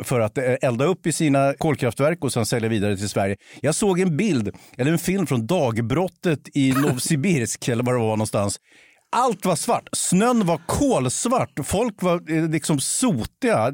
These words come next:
Speaker 1: i alla kringliggande städer runt det här dagbrottet. Eh, och det är alltså den kolen som vi eldar för att kompensera, eh, för att vi har s-,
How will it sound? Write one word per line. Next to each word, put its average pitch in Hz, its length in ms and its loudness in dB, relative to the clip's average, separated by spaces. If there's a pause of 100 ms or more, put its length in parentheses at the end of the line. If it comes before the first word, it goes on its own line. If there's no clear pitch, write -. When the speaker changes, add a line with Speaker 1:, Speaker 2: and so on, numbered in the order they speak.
Speaker 1:
i 170 180 0
alla 139 280 2
kringliggande 127 680 2
städer 139 540 2
runt 123 440 0
det 123 60 2
här 110 120 -2
dagbrottet. 117 680 -2 (440)
Eh, 123 180 0
och 131 100 -2
det 156 60 2
är - 20 2
alltså 156 180 0
den 165 480 0
kolen 139 400 0
som 120 220 0
vi 180 240 2
eldar 143 500 2
för 131 120 -2
att 123 100 -4
kompensera, 143 800 0 (280)
eh, 117 120 0
för 131 120 -4
att 117 140 -4
vi 127 40 0
har 117 120 0
s-, - 120 -6